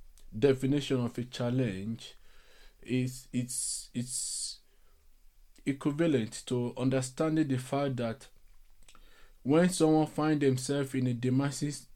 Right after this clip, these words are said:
demanding situation, then it is important that one recognize that a challenge is at hand.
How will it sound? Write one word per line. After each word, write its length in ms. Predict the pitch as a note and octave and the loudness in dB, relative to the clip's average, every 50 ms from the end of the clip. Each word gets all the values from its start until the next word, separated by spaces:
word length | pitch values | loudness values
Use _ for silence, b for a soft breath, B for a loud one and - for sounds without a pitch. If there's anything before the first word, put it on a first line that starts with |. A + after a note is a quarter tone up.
| A#2+ A#2 | -6 0
demanding 480 | A#2+ C3 C3 C3+ C#3 C#3+ C#3 C#3 C#3+ | 2 4 6 6 4 4 2 2 0
situation, 960 | C3+ B2+ - B2+ A#2+ B2+ - - A#2+ B2 B2+ B2+ - - - B2+ B2+ C3 B2+ b b b b b b b b b b b b b b b b b - - - - - - - - | 0 -2 -4 -6 -6 -6 -4 -4 -2 -2 -2 -2 -2 -2 -2 -2 -2 -4 -6 b b b b b b b b b b b b b b b b b -20 -20 -20 -20 -20 -20 -20 -16
then 760 | A#2 A2+ A#2 C3 C3 C3+ C3 A#2+ G#2+ G2 G2 F#2+ F#2 F2+ A2+ - - - _ - - - - - - _ _ - - | -14 0 4 6 8 8 8 6 4 0 -4 -6 -8 -10 -14 -16 -20 -20 _ -20 -20 -20 -20 -20 -20 _ _ -14 -6
it 200 | - B2 B2+ B2+ | -6 -4 -2 0
is 160 | B2+ B2+ B2 | -2 -2 0
important 880 | B2 C3 B2 B2 B2+ - C#3+ D3 D#3 D3+ - A#2+ G#2 F2+ F2 - - - _ _ _ - - - - - - - | 0 0 0 0 -2 0 0 0 0 0 -2 -4 -4 -6 -8 -12 -18 -20 _ _ _ -20 -20 -20 -20 -20 -14 -4
that 260 | A#2 A#2+ A#2+ A#2 A2+ | 0 0 0 0 2
one 260 | B2 C3 C#3+ D3 C#3 | 2 2 4 6 6
recognize 800 | C3+ B2+ B2+ B2 A#2+ A2+ A2+ A#2+ A#2+ A#2+ A2+ G#2+ G#2 G2 - - | 4 4 4 0 -2 0 0 0 2 2 0 0 -2 -4 -6 -8
that 280 | - - A2+ A2 G#2 - | -6 -4 -4 -4 -4 -6
a 80 | A2+ A2 | -10 -8
challenge 520 | - - B2 A#2+ A#2+ B2+ C3 C3 B2+ A#2+ | -4 -2 0 2 2 2 2 2 2 0
is 160 | A#2 - - | -2 -4 -4
at 160 | A2+ G#2 - - - | -4 -6 -6 -6 -6
hand. 420 | D3+ C#3 A2+ F2+ E2+ D2+ - - | -4 -4 -4 -4 -6 -12 -18 -20